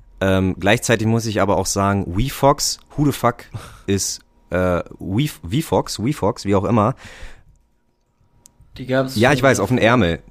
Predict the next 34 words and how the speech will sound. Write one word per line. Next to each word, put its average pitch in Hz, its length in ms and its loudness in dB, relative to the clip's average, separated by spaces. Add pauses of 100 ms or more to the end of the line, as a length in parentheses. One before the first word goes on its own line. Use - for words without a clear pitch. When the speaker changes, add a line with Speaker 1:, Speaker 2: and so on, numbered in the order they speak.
Speaker 1:
Ja, 95 260 0
auf 92 80 0
den 113 80 0
Speaker 2:
Ja, 90 60 -2
Speaker 1:
Ärmel. 101 160 2
Speaker 2:
auf 90 60 0
den 95 60 4
Speaker 1:
Aber 95 120 2
Speaker 2:
Ärmel. 127 400 -12 (460)
Speaker 1:
wie 120 200 -2
viel 165 180 2
Geld 127 520 2
kriegt - 360 -2
ein 135 200 2
Bundesliga-Verein 117 760 2
vom 101 200 -2
Sponsor? 78 680 -2
Ich - 120 -14
glaub, 107 220 2
bei 101 220 4
WeFox 123 440 -2
sind 110 200 -2
es 107 100 -4
jetzt 107 180 -2
irgendwie 98 280 -4
zwei 110 520 0 (220)
bis - 160 -8
drei 98 180 -2
Millionen. 98 540 0 (1800)
Auf - 160 -2
die 175 160 0
zwei, 127 260 4
drei 120 180 4
Millionen 117 640 2